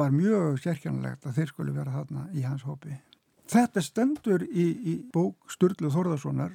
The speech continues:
eða hún heitir, sko, Íslendinga saga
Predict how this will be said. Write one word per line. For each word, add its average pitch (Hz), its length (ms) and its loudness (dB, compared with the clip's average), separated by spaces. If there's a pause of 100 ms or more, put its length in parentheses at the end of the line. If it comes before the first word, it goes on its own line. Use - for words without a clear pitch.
(680)
eða 139 140 10
hún 143 120 6
heitir, 165 360 2
sko, 143 180 -6
Íslendinga 156 680 -6
saga 143 540 -6